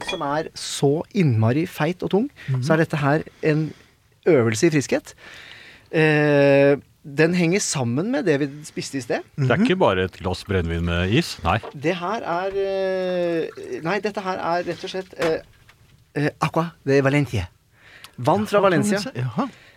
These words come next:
Speaker 1: Eh, og det er nypressede appelsiner. Det er, eh,
Speaker 3: Mm.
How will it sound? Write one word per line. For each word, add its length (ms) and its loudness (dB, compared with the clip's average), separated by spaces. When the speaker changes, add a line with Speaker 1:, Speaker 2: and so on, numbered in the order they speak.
Speaker 1:
Eh, 380 4
og 100 4
det 80 6
er 320 2
nypressede 520 0
appelsiner. 380 0
Det 220 2
er, 460 0
eh, 1120 2
Speaker 3:
Mm. 60 -12